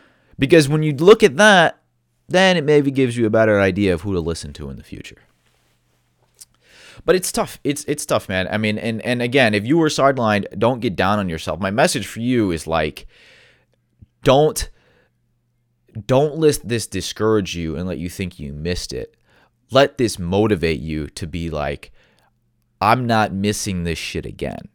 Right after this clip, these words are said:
And by the way, we're gonna keep going. Now, majors may pull back a little bit, but I think we're gonna have an on-chain season, and I'll get into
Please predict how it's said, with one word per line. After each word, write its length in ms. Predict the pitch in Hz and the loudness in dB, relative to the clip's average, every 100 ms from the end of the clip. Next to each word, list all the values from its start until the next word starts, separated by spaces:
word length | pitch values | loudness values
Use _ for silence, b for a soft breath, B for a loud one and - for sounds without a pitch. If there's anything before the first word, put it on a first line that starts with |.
| - | -6
And 120 | 117 | 4
by 160 | 151 139 | 8 8
the 100 | 113 | 8
way, 220 | 113 95 | 6 4
we're 180 | 90 110 | 2 -2
gonna 140 | 104 | -2
keep 260 | 87 82 78 | -6 -10 -6
going. 360 | 90 78 60 | -4 -4 -4
Now, 280 | 101 95 80 | 0 0 0
majors 460 | 80 113 123 117 110 | -2 0 0 0 -2
may 160 | 95 90 | -2 -4
pull 180 | 95 | -4
back 280 | 85 92 92 | 0 2 2
a 40 | 87 | -2
little 140 | 82 | -6
bit, 180 | 78 73 | -6 -2
but 80 | 85 | 0
I 100 | 98 | 0
think 200 | 110 92 | -2 -8
we're 100 | 90 | -8
gonna 140 | 85 | -8
have 160 | 80 78 | -8 -8
an 100 | 67 | -8
on-chain 400 | 78 - 78 80 | -10 -10 -10 -10
season, 360 | - 57 55 | -12 -12 -12
and 80 | 73 | -6
I'll 160 | 78 78 | -4 -4
get 160 | 76 | -4
into 320 | 71 65 67 | -6 -8 -10